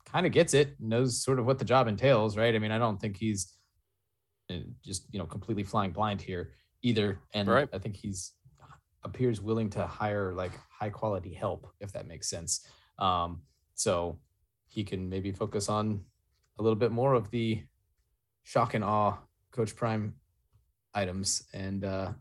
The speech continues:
Speaker 1: maybe a little bit less on, like, X's and O's type stuff. But they, they appear to be very willing to, um,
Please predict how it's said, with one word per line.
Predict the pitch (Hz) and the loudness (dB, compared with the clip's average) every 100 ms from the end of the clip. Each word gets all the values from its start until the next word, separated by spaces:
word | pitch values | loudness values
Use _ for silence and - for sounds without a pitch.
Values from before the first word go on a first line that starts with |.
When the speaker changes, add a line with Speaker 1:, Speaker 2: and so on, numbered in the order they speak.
| 113 - | -12 -10
Speaker 1:
maybe | 104 101 | -6 -4
a | |
little | 104 | -4
bit | 101 101 | -4 -4
less | 98 - | -4 -4
on, | 101 | -6
like, | 92 - | -6 -6
X's | 117 117 123 | -4 0 2
and | 127 | 4
O's | 110 101 | 2 0
type | 101 - | -4 -4
stuff. | 82 - | -8 -6
But | - - - _ _ - | -6 -6 -10 _ _ 2
they, | 123 | 2
they | 135 135 | 2 2
appear | 135 190 | 6 6
to | 202 | 6
be | 202 | 8
very | 165 | 8
willing | 139 143 131 117 | 8 8 6 4
to, | 123 113 | 2 2
um, | 107 104 98 | 2 0 -4